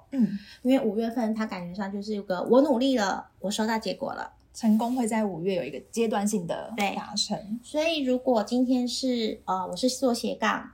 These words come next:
Speaker 2: 我想要有一些新的副业，那我可能就是要三四月开始铺陈。
Speaker 1: 嗯。
Speaker 2: 但是如果我现在其实对于斜杠要做什么方向，我还没有个想法，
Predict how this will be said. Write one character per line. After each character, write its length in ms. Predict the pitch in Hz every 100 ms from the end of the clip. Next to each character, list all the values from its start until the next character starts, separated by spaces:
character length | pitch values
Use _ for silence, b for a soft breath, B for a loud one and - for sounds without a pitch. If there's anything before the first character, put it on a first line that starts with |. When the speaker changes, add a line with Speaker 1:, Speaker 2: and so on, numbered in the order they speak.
| -
Speaker 2:
我 100 | 202
想 160 | 214
要 80 | 208
有 140 | 208 185
一 20 |
些 140 | 214
新 220 | 214 269
的 120 | 254 220
副 220 | 247 220
业， 340 | 220 208 - -
那 120 | 214
我 80 | 190
可 120 | 202
能 80 | 180
就 80 |
是 80 | 202
要 100 | 214
三 220 | 220 220
四 160 | 220 226
月 100 | 220
开 180 | 220 208
始 140 | 165
铺 220 | - 208
陈。 420 | 214 - - 254 -
Speaker 1:
嗯。 340 | 311 247 202 220 -
Speaker 2:
但 160 | 349
是 160 | 349 370
如 160 | 285
果 280 | 254 254 214
我 100 | 190
现 260 | 185 262 233
在 240 | 233 226
其 200 | 214 196
实 280 | - 196 185
对 260 | 226 254 208
于 40 |
斜 220 | 202 196
杠 180 | 190 226
要 140 | 220 220
做 140 | 220
什 120 | 214
么 140 | 170 170
方 220 | 196 208
向， 240 | 214 190
我 60 | 175
还 180 | - 185
没 80 | 226
有 80 |
个 100 | 190
想 300 | 190 175 175
法， 380 | - 185 160 B